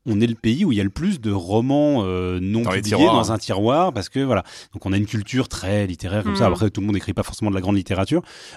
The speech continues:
Speaker 1: Euh, ça a pu m'effleurer à une époque, mais je sais que c'est pas pour moi.
Speaker 3: Pourquoi ?
Speaker 1: Je sais pas, parce que peut-être, euh, je me suis orienté vers le journalisme et que pour moi, euh, l'écriture, c'était pas de la fiction, c'était raconter des choses, c'est une écriture très technique et du coup,
Speaker 3: Hmm.
Speaker 1: je, je sais pas pourquoi, enfin peut-être parce que je suis rentré dans cette école assez jeune,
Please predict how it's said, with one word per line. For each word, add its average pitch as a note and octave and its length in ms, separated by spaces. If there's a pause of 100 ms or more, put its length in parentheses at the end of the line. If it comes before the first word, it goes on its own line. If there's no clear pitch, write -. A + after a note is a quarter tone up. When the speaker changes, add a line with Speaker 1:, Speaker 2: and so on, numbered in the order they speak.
(120)
Speaker 1:
Euh, G#2 160
ça G#2 140
a G2+ 40
pu A#2 140
m'effleurer G#2 380
à - 20
une G2+ 120
époque, G#2 340
mais F#2 100
je F2 100
sais - 180
que - 60
c'est - 80
pas F2+ 140
pour E2 140
moi. D2+ 120 (220)
Speaker 3:
Pourquoi ? A#3 340 (460)
Speaker 1:
Je C#3+ 140
sais - 120
pas, B2+ 120
parce - 160
que G#3+ 80
peut-être, F#3 300 (140)
euh, C3 140
je A2+ 80
me B2+ 120
suis - 180
orienté C#3 260
vers B2+ 100
le G#2+ 60
journalisme C3+ 420
et G#2+ 60
que - 60
pour G#2+ 100
moi, B2+ 180
euh, G2 840
l'écriture, A2 760
c'était - 320
pas - 260
de B2 100
la A2 100
fiction, C3+ 540
c'était G#2+ 400
raconter G2 440
des G2 80
choses, D3+ 220
c'est G#2 100
une G2+ 40
écriture G#2 300
très - 160
technique C#3 500
et G#2+ 120
du A2 100
coup, G#3 80
Speaker 3:
Hmm. G3+ 100
Speaker 1:
je, G#2 140
je F2 260
sais F#2+ 160
pas F#3+ 120
pourquoi, - 260
enfin F2 160
peut-être - 260
parce - 140
que C3+ 80
je - 80
suis - 80
rentré G2 260
dans G2+ 120
cette - 100
école G#2 220
assez F#2 260
jeune, G#2 520